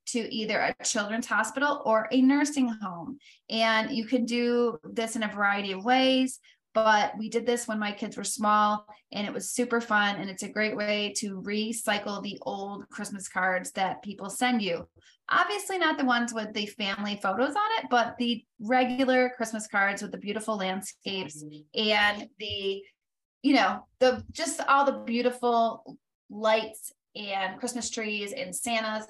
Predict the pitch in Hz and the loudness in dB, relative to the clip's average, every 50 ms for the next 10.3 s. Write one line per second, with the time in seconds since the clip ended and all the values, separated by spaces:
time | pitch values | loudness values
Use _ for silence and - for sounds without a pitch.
0 | - - - _ _ - 285 285 285 269 262 254 240 233 226 226 - - - _ | -16 -20 -20 _ _ -2 -2 2 4 2 4 4 4 4 4 4 0 -6 -14 _
1 | _ _ _ _ 262 269 277 269 254 247 240 247 254 240 233 233 233 233 - _ | _ _ _ _ 0 2 2 4 2 0 0 2 2 2 2 2 0 -4 -10 _
2 | - 226 226 226 226 220 214 214 214 - - 226 202 208 208 202 - - 208 196 | -8 -8 -2 -2 -2 -2 -2 -4 -6 -6 -8 -8 -6 -6 -8 -8 -8 -2 0 0
3 | 196 - - - - 269 285 294 285 277 - - 226 226 - 262 233 220 220 214 | 2 2 0 0 2 4 4 4 4 2 0 -4 -8 -8 -6 -2 0 0 0 -2
4 | 214 214 214 - - 202 185 220 220 233 226 240 240 247 247 247 240 240 _ _ | -4 -8 -8 -12 -16 -14 -8 -4 -2 -2 0 0 -2 -2 -2 -6 -10 -14 _ _
5 | _ _ _ _ - - _ _ 233 233 233 - - 233 214 208 202 196 190 190 | _ _ _ _ -20 -20 _ _ -12 -12 -10 -10 -6 -4 -2 0 2 2 2 2
6 | - 202 - - - - - 214 208 208 202 202 202 196 - - 196 190 185 185 | 0 -6 -10 -12 -12 -10 -10 -8 -6 -4 -4 -4 -4 -4 -2 0 2 2 2 0
7 | 180 180 170 - _ _ _ _ _ _ _ _ _ _ _ _ _ _ - - | -2 -4 -8 -12 _ _ _ _ _ _ _ _ _ _ _ _ _ _ -20 -12
8 | - - - 262 240 233 208 190 - 220 240 - - - 220 214 214 214 214 214 | -10 -10 -8 -8 -10 -12 -12 -6 -2 0 0 0 0 -2 -4 -4 -4 -6 -6 -6
9 | 214 208 208 - - - 233 233 - - 220 208 202 220 214 196 202 - - - | -6 -8 -8 -8 -4 -4 -4 -4 -4 -8 -8 -8 -6 -2 -2 -2 -2 -4 -8 -10
10 | 202 190 185 190 185 - | -6 -4 -4 -4 -4 -6